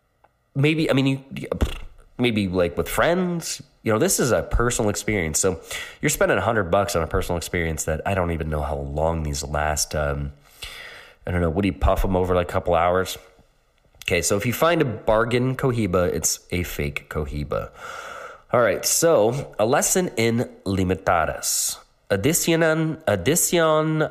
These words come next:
limitadas are prized by collect-, collectors, and counterfeiters do some of their biggest big business by putting fake secondary bands on cohibas and Montecristos.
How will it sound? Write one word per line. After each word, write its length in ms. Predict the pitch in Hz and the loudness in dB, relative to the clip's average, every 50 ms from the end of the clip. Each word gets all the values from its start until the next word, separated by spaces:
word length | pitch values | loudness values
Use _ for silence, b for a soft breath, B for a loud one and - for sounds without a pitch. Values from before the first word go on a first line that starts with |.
| - - | -4 -4
limitadas 960 | 85 85 87 92 95 104 117 123 120 - - 95 90 87 87 87 87 82 - - - | -2 0 0 2 2 2 2 0 0 0 2 2 2 4 4 2 2 0 -2 -2 0
are 180 | 82 82 80 | 0 0 0
prized 540 | 78 - - - 90 85 87 90 87 - - | 0 -2 -2 0 2 2 2 2 0 -2 -2
by 100 | - 80 | -2 -2
collect-, 920 | 82 - - - 80 80 82 85 85 92 117 139 - - - - - - - | -2 -4 -6 -6 -4 -2 -2 0 0 0 0 0 -2 -4 -6 -6 -8 -8 -2
collectors, 540 | - 123 143 165 160 - - 78 71 76 82 | 0 2 2 2 2 0 -2 -2 -2 0 0
and 180 | 82 87 92 | -2 -2 -2
counterfeiters 520 | - - 139 151 170 160 - 135 131 131 120 | 0 0 2 2 2 0 0 0 -2 -2 -2
do 220 | - - 90 92 | -2 -2 -2 -2
some 260 | 92 - - 92 90 | 0 0 0 0 0
of 120 | 95 90 82 | 0 -2 0
their 220 | 82 78 78 73 B B B B B B - | -2 -2 -2 -4 B B B B B B -4
biggest 380 | - 107 104 123 117 - - - | -2 0 2 2 0 0 0 0
big 340 | - 90 90 87 78 - 90 | 0 2 2 0 -2 -4 -2
business 400 | 104 143 139 - 151 - 76 - | 0 0 0 0 0 -2 -2 -2
by 160 | - - 82 | 0 -2 0
putting 260 | - - - 92 90 | 2 0 0 0 0
fake 300 | 85 - - 104 101 - | -4 -2 -2 -2 -2 -2
secondary 460 | - - 95 87 - 85 82 82 82 | 0 0 0 0 0 -2 -2 -2 -2
bands 500 | 80 80 - 113 131 127 104 98 98 95 | -2 0 0 0 2 2 2 2 2 0
on 140 | 92 90 95 | 0 0 0
cohibas 680 | - 110 107 107 - 95 87 78 80 80 82 85 - B B B B B B - | 0 -2 -2 -2 -2 -4 -2 0 0 0 0 -2 -4 B B B B B B -2
and 300 | 98 95 95 95 95 - - - | 0 2 2 2 2 0 -2 0
Montecristos. 1200 | 82 80 80 78 - - 71 - - 123 131 117 - - - - - 76 50 57 76 - - - | 0 0 0 0 -2 -4 -4 -2 0 0 0 2 0 -2 -2 -4 -4 -4 -4 -4 -4 -4 -4 -6